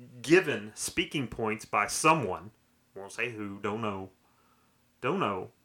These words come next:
She's being told what to say. She's got speaking points that she needs to speak on for a certain, to push forward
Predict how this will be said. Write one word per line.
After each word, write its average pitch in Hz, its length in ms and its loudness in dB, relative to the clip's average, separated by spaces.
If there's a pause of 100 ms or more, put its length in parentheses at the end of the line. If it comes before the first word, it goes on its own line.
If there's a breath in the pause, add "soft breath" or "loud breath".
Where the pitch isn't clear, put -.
(120)
She's 160 340 -2
being 143 220 4
told 123 260 2
what 104 160 0
to 107 60 -14
say. 101 220 -8 (460)
She's 143 400 -2
got 156 180 6
speaking 147 380 -4
points 123 340 -4
that - 140 -14
she - 160 -6
needs 160 240 -2
to 143 60 -4
speak - 360 -2
on 117 200 6
for 107 220 -2
a - 40 -6
certain, 139 600 -2
to - 100 -4
push - 360 0
forward 156 480 0